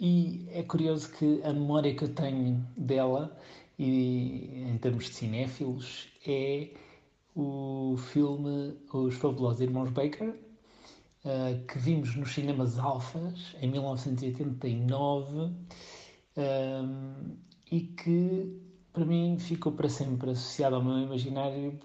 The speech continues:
pela imagem que o filme tem mais incrível,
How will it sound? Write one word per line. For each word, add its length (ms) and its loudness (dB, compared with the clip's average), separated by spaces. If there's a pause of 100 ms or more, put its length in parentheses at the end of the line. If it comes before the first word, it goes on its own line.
(160)
pela 560 2
imagem 880 0
que 180 -8
o 20 0
filme 340 0
tem 640 -2 (480)
mais 280 2
incrível, 840 2